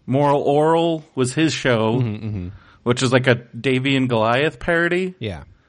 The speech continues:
Speaker 1: And Phil and I, I've been to multiple Comic-Con panels that have basically devolved into a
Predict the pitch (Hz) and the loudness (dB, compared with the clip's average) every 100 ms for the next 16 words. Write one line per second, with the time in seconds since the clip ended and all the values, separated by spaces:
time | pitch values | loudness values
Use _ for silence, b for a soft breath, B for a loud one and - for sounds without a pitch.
0 | b b b b 131 139 131 131 131 b | b b b b 0 2 2 2 -2 b
1 | b b b b _ _ - 190 226 214 | b b b b _ _ -4 0 2 4
2 | 190 180 175 170 180 214 202 175 160 170 | 4 2 2 0 2 2 2 2 0 0
3 | 156 160 165 151 143 156 143 127 143 139 | -4 -2 0 0 2 2 2 2 2 2
4 | 135 127 120 - - 139 135 123 143 143 | 4 4 2 -4 -2 2 2 2 0 0
5 | 123 147 147 127 117 135 131 131 117 117 | -4 0 0 2 2 4 4 2 0 -8
6 | - 139 131 127 139 131 123 127 131 b | -2 2 2 2 2 4 4 2 -2 b
7 | b b b - 127 127 123 123 131 | b b b 0 2 4 4 2 -2